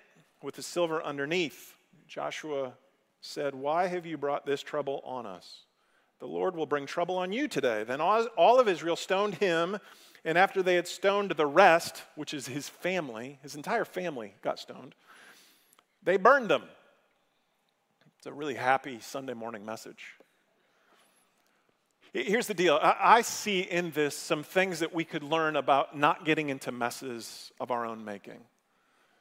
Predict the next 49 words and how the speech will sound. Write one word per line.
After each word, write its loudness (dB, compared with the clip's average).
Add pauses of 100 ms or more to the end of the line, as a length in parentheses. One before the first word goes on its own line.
(120)
So -4
before 4
I 8 (320)
tell 0
you -2
what 2
I'm -2 (120)
seeing -4
and -8
praying -6
about -6 (100)
with -14
Achan's -8
story, -10
let's -12
pray. -14 (540)
So -10
Lord, 4
I, 0 (460)
uh, -10
I'm -12
guessing, -4
God, -6
that -8 (720)
all 0
of 0
us -4
in -10
the -6
room -10 (160)
would -8
like -4
to -8
stay -6
away -6
from -16
tragedy. -8 (640)
And -12
so -4
will -4
you -6
open -6
our -2
hearts, -2
our -4
ears, -8
and -10
our -12
minds -16